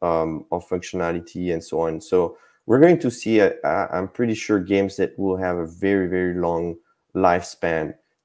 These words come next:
thanks to, you know, such kind of mechanism. And we can see it already, you know, in modding communities, um, for really large game, because these companies have a lot of funds, but we, we don't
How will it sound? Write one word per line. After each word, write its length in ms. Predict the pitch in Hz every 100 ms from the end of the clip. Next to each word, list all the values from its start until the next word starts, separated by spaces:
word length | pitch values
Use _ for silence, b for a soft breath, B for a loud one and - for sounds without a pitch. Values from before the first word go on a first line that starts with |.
| -
thanks 400 | 90 92 87 -
to, 440 | 101 87 82 - -
you 100 | 92
know, 120 | 82
such 300 | - 87 - _ _
kind 280 | - 87 85
of 180 | 80
mechanism. 680 | 82 82 85 85 76 85 - b -
And 100 | 117
we 100 | 147
can 160 | 156
see 300 | 139 - 120
it 160 | 107 -
already, 640 | 98 98 101 98 92 - -
you 120 | 95
know, 160 | 90
in 260 | 87 87 - 95
modding 460 | 95 98 120 127
communities, 760 | 117 110 113 123 123 147 156 - _ _ _ _
um, 580 | 95 92 90 90 87 - _
for 540 | - 117 104 101 98 -
really 320 | 104 113 113 98
large 400 | 90 101 113 -
game, 220 | 117 120
because 320 | 110 113 98
these 200 | 104 104
companies 540 | 104 101 101 95 98 -
have 240 | 92 90 _ -
a 40 |
lot 220 | 87 87
of 120 | 85 -
funds, 440 | 92 101 135 - _ _ _
but 80 | -
we, 320 | 113 110 - -
we 140 | 107
don't 320 | 107 127 147